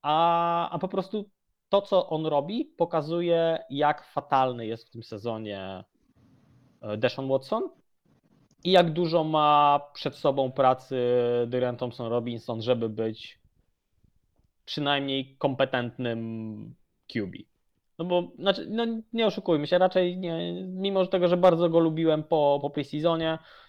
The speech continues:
to, to nie spodziewam się jednak, żeby Thompson-Robinson był starterem kiedykolwiek w tej lidze na dłużej.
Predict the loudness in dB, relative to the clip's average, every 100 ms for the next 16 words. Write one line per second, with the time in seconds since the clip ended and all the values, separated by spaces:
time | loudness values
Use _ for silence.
0 | _ -8 -8 -6 -4 -2 -2 2 4 4
1 | 4 0 -4 -4 -4 -6 -4 -4 -2 -4
2 | -6 -4 -2 -2 -6 -8 -4 -2 -4 -2
3 | -4 0 0 0 -4 -8 -4 -4 -4 -6
4 | -4 -4 -4 -4 -2 0 2 4 4 2
5 | 0